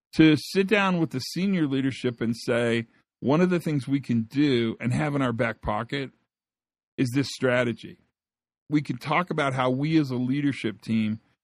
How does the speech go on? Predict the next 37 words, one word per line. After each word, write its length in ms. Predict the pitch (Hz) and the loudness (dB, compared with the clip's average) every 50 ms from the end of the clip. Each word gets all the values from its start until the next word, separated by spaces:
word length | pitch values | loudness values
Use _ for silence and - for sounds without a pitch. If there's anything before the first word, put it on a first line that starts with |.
| _ _ | _ _
are 60 | - 120 | -4 0
gonna 180 | 127 131 127 | 2 2 2
respond." 640 | 117 110 104 - - 123 123 123 113 110 107 117 - | 2 -2 -4 -4 -6 -4 -4 -2 -4 -4 -6 -10 -10
And 80 | - 127 | -2 -2
if 160 | 139 123 - | -2 -2 0
you 100 | 127 123 | -2 -2
really 420 | 123 123 135 165 190 202 214 202 170 | -2 0 2 2 2 2 4 2 0
are 80 | 147 | -2
creative, 720 | - - - 127 123 127 165 185 165 131 120 113 113 - _ _ _ - - _ _ _ | -4 -4 -4 0 0 2 0 2 0 0 0 -2 -2 -4 _ _ _ -20 -20 _ _ _
you 100 | - 127 | -4 -2
can 160 | 127 143 139 | 0 0 -2
probably 500 | 127 156 160 165 185 196 185 165 156 147 | 0 0 0 2 2 0 0 0 0 0
create 340 | 135 - - 147 147 143 135 | 0 0 0 0 2 2 0
an 100 | 127 123 | 0 0
opportunity 680 | 117 120 135 - - 117 - - 139 143 139 127 127 123 | 0 0 -2 -2 -4 -8 -4 -2 -2 0 0 0 0 0
to 100 | 113 110 | 0 -2
simulate 800 | - - - - 160 175 180 175 151 131 117 110 110 104 - _ _ _ _ _ _ _ | -6 -10 -4 0 2 4 4 4 4 2 0 0 -2 -4 -6 _ _ _ _ _ _ _
a 80 | - | -6
lot 380 | 120 120 117 123 131 147 - 165 | -4 -2 -2 0 2 2 2 2
of 160 | 151 127 107 | 2 0 -2
this 480 | 110 113 110 110 104 - - - - _ _ _ _ _ _ - | -4 -4 -2 -2 -4 -8 -12 -16 -18 _ _ _ _ _ _ -10
again, 340 | 113 - 139 156 151 135 120 | -8 0 0 2 2 2 2
while 220 | 113 117 127 135 | 2 2 2 2
the 80 | 127 123 | 0 -2
dust 400 | 110 - 123 131 123 - - 123 | -2 -2 -2 -2 -2 -6 -6 -6
is 260 | 123 113 - - - _ | -6 -6 -6 -10 -16 _
not 420 | - - 113 120 127 131 131 120 | -14 -6 -4 -2 -2 -2 -2 -4
up 180 | - 127 123 - | -6 -8 -6 -4
in 120 | 120 113 | -2 0
the 200 | 117 113 110 113 | 0 0 0 0
air 220 | 127 131 127 123 117 | 0 0 0 0 -2
and 180 | 113 113 120 | -2 -2 -2
the 80 | 117 113 | -2 0
event 280 | 113 113 123 123 120 120 | 0 -2 -2 -2 -2 -4
is 100 | 113 107 | -4 -6
not 220 | 113 104 110 107 | -6 -6 -6 -4
happening, 540 | - 139 156 156 - - 110 110 104 107 | -4 -2 -2 -2 -2 -4 -4 -4 -4 -6